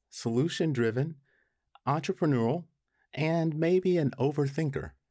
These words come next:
He is the founder and owner of Fraser Home Design, a company specializing in high-end residential design and is dedicated to creating unique homes that are tailored to the client's life. We expect to learn about sketching,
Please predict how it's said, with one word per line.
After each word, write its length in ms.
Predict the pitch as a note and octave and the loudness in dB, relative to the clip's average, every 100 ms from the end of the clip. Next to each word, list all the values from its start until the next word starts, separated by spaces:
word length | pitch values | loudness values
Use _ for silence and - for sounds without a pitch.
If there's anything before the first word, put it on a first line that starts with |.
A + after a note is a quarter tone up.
| _ _ _ _ - - | _ _ _ _ -20 -4
He 80 | A#2+ | 0
is 100 | A#2+ | 0
the 80 | B2 | -2
founder 320 | - C3 C3+ | 0 0 2
and 100 | C3+ | 2
owner 280 | A#2 C3+ B2+ | 2 4 2
of 80 | A2+ | 2
Fraser 380 | A2 B2 B2 A#2 | 0 0 0 2
Home 200 | B2+ B2 | 2 2
Design, 460 | F#2+ F2 D2 D2 - - - - | 2 0 -4 -8 -12 -20 -12 -8
a 60 | |
company 320 | - C3 C3+ B2 | -2 -2 0 -2
specializing 760 | - E3 E3 C#3+ G2+ G#2 A2 | 0 -2 0 0 2 0 0
in 120 | G2 | -2
high-end 760 | F#2 - D3+ D3 B2 G#2+ G#2+ G2+ | -2 -4 -2 -2 0 2 2 2
residential 560 | G#2+ A#2 A2 A2+ A2 | 0 0 0 0 0
design 520 | G2+ G2 G#2+ F#2+ F2+ E2 | -2 0 0 0 -2 -4
and 340 | B2 F3 C3+ A#2+ | -2 0 2 0
is 100 | A2 | 0
dedicated 500 | A#2 B2+ B2+ A#2+ A2+ | 0 0 0 -2 -2
to 100 | A#2 | -4
creating 400 | - A#2 A2+ A2 | 0 0 2 0
unique 380 | C3 F#3+ G3+ F3 | 0 2 0 0
homes 360 | C#3 C3+ D3+ | 0 0 0
that 140 | A2 A2 | 0 0
are 80 | G#2 | 0
tailored 440 | - D#3 A#2 A2 | 0 0 0 0
to 160 | A2 G#2 | -2 -2
the 100 | G2 | 0
client's 400 | G#2 G#2 G2 G#2+ | -2 -2 -2 -2
life. 240 | F#2+ - - _ _ _ _ _ _ _ - _ _ | -4 -6 -16 _ _ _ _ _ _ _ -20 _ _
We 120 | C#3 | 0
expect 380 | G3 - F#3+ F#3 | 0 -2 -4 -2
to 80 | - | -2
learn 200 | E3+ E3+ | 0 2
about 240 | E3 D#3+ D#3 | 2 0 -2
sketching, 560 | - D3 - E3+ F3 | -4 -4 -2 -6 -6